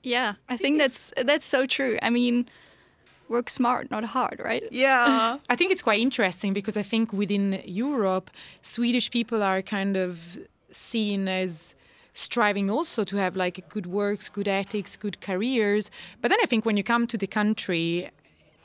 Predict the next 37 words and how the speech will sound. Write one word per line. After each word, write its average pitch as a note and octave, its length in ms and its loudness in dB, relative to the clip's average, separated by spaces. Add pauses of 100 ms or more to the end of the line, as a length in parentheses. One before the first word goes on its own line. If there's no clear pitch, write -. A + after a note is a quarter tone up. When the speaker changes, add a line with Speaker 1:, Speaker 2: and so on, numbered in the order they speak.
(320)
Speaker 3:
the A#3+ 80 0
culture G4+ 360 2
is - 240 -2
quite - 260 -2
relaxed, - 580 -2
Speaker 1:
Yeah. C4 260 2
Speaker 2:
Yeah. G#3+ 140 2
Speaker 3:
I G#3 80 2
would G3+ 160 -4
say. - 320 -8 (220)
Speaker 1:
But B3 280 0 (960)
especially C4+ 460 0
in B3 120 2
the, A3+ 180 -2
in A3+ 120 -2
the A3 80 -2
last G#3 260 -2
couple G#3+ 280 -6
of G#3+ 160 -8
years, G#3+ 360 -4
I - 80 -4
think A3+ 360 -2
having C4 340 4
a B3+ 80 2
good B3 280 -2 (520)
study-life A3 760 -4
balance D4 460 2
or G#3 100 -6
a G3+ 80 -4
work-life A3 560 -6
balance A#3 580 -2
just - 240 -12
became G3+ 500 -6
more G#3+ 200 -4
and G#3 100 -6
more G3+ 160 -6
important. A3 600 -6